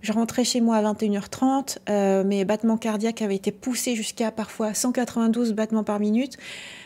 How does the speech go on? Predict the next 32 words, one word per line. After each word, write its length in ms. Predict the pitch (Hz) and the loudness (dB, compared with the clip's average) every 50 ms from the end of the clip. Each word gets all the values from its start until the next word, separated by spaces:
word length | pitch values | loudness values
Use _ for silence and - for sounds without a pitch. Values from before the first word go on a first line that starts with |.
| - - - - - - | -20 -20 -20 -4 4 6
En 100 | 226 226 | 6 6
vrai, 260 | 202 214 226 240 254 | 6 6 2 2 2
c'était 280 | 254 - 226 - 226 | 0 0 -2 -2 -2
très 340 | 226 - - - - 320 311 | -2 0 2 4 6 6 8
long 180 | 277 254 247 254 | 8 6 4 4
pour 180 | 254 - - | 2 -2 -8
pouvoir 680 | - - 247 226 214 214 233 233 247 247 - - - - | -8 -4 -2 -2 0 2 2 2 2 2 -2 -6 -10 -8
revenir 560 | - 196 - 202 240 254 247 220 233 240 220 220 | -6 -4 2 6 6 6 8 6 6 4 4 4
au 60 | 208 | 2
calme. 440 | - - 220 208 233 269 240 190 - - - - - - - - - _ - | 2 2 2 2 4 2 2 0 -2 -6 -16 -20 -20 -20 -20 -20 -20 _ -8
C'était 380 | - - - 240 226 262 262 262 | -4 -2 0 2 4 4 4 4
très 220 | - - 294 294 | 4 4 4 4
long 140 | 285 285 277 | 4 4 2
ensuite 480 | 247 226 220 - - 240 247 254 - | 0 -2 -2 -4 -4 -4 -4 -6 -6
pour 160 | - - 226 - | -6 -6 -6 -6
pouvoir 440 | - 220 202 202 214 247 247 - - | -4 -4 -2 -2 -2 -2 -4 -6 -6
s'endormir. 760 | - - 262 247 233 233 220 214 208 196 185 190 - - - - - - - - - - - - - - - - - - | -2 4 6 6 6 6 6 4 2 2 0 -2 -4 -8 -14 -20 -20 -20 -20 -20 -20 -20 -20 -20 -20 -20 -20 -14 -4 2
Le 300 | 226 226 240 254 285 311 | 4 6 6 8 6 6
sommeil 400 | 294 - - 240 226 226 240 269 - | 4 4 2 4 4 4 4 2 0
était 180 | - 220 - 220 | 0 0 0 0
pas 240 | 220 - - 226 226 | 0 0 2 4 4
nécessairement 580 | 233 262 262 - 269 - - 254 233 233 247 | 6 4 4 2 0 2 2 2 4 4 4
de 100 | 254 240 | 4 4
qualité 540 | 226 - 240 214 214 208 - - 240 - - - | 4 2 2 2 0 0 0 0 0 0 0 0
à 120 | - 208 | 0 0
ce 160 | 202 - - 247 | 2 2 4 6
moment-là. 520 | 220 220 220 214 208 202 196 196 226 - - - - - - - - - - | 6 6 6 6 6 4 4 2 0 -2 -6 -14 -16 -16 -16 -16 -16 -12 -4
J'ai 220 | 196 226 254 254 | 0 2 2 4
complètement 480 | - 349 349 - - 311 - 285 294 330 | 4 2 2 4 2 0 2 2 0 0
changé 340 | 330 - 277 262 240 233 233 | 0 2 4 4 4 4 4
les 120 | 214 208 | 4 2
choses. 400 | 196 - - 196 226 240 196 - | 2 2 0 0 0 0 -2 -4